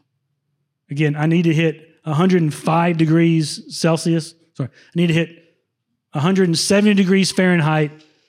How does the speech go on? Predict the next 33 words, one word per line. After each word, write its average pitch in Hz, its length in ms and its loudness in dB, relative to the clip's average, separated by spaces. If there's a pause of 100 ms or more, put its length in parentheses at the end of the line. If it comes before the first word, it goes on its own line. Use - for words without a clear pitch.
(140)
for 160 580 0 (760)
seventy-three 208 880 0
seconds. 156 480 -2 (1040)
If 170 140 -2
I 190 80 2
go 208 80 4
to 190 120 2
eighty 240 220 2
seconds, 202 460 2
it's 170 100 0
gonna 185 180 2
have 170 140 -2
a 160 40 -2
color 175 260 0
shift. - 320 -8 (800)
If 160 120 -8
I 185 60 2
go 190 140 2
to 190 80 4
a 160 40 2
hundred 208 300 4
and 170 420 -2
eighty 214 180 0
degrees, 202 420 2
it'll 170 140 2
shrink. 175 420 -2 (1400)
The 160 100 -10
brown 170 240 -2
firefly 135 400 -8
will 101 60 -18
hit 107 160 -14
it. - 80 -20 (440)
Now, 156 280 -2